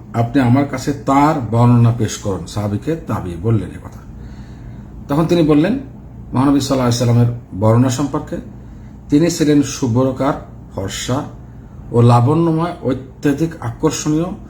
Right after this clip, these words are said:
সুসামঞ্জস্যপূর্ণ। মহানবী সাল্লাল্লাহু আলাইহি ওয়াসাল্লামের আকৃতির কোথাও সামঞ্জস্য,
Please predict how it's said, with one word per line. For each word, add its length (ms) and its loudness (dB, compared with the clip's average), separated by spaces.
সুসামঞ্জস্যপূর্ণ। 1500 2
মহানবী 260 0
সাল্লাল্লাহু 320 -4
আলাইহি 0 -
ওয়াসাল্লামের 260 -4
আকৃতির 280 -4
কোথাও 380 0
সামঞ্জস্য, 960 2